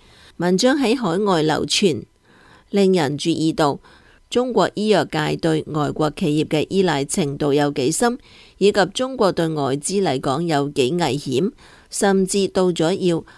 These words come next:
漏夜拆生產線嘅程度。社交媒體上，大家警告話呢個消息值得關注，中國人各種疾病同慢性病，全世界屬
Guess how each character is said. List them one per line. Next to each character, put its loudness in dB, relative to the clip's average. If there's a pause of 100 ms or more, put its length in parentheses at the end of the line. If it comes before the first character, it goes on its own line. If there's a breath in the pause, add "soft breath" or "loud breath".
漏 0
夜 2
拆 -2
生 -2
產 -4
線 -2
嘅 -2
程 -4
度。 0 (640 soft breath)
社 0
交 0
媒 0
體 2
上， 0 (340 loud breath)
大 -2
家 0
警 -4
告 2
話 2 (100)
呢 2
個 0
消 0
息 0
值 0
得 -2
關 0
注， 2 (380 soft breath)
中 0
國 4
人 -2
各 0
種 -4
疾 0 (160)
病 0
同 -2
慢 -2
性 -2
病， 2 (240 loud breath)
全 -2
世 -4 (160)
界 2
屬 0